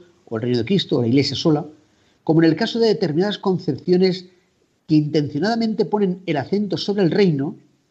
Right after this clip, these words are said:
y se presentan como reinocéntricas, las cuales dan relieve a la imagen de una Iglesia que no piensa en sí misma, sino que se dedica a testimoniar y a servir al reino. Es una Iglesia para los demás,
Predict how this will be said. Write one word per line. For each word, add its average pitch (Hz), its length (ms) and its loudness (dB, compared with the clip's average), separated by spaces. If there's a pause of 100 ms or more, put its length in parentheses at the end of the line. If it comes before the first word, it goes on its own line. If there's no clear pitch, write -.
(120)
y 151 80 -2
se - 120 -6
presentan 220 480 -4
como 180 540 2 (260)
reinocéntricas, 156 1160 -2 (440)
las 135 220 -4
cuales 202 380 -2
dan 196 160 0
relieve 202 300 2
a - 20 2
la 147 80 2
imagen 151 480 0
de 185 60 0
una 180 100 4
Iglesia 180 540 2 (420)
que 139 100 0
no 190 180 -2
piensa 226 360 -2
en 135 80 0
sí 151 160 0
misma, 147 480 0 (320)
sino 147 300 0
que 147 100 -2
se 139 100 -4
dedica 185 200 0
a - 80 -6
testimoniar 160 600 0
y 180 40 4
a - 20 -6
servir 151 560 -2
al 113 160 -4
reino. 127 420 2 (560)
Es 151 280 -4 (100)
una 117 140 -6
Iglesia 196 500 0
para 131 140 -2
los 110 100 -6
demás, 147 340 0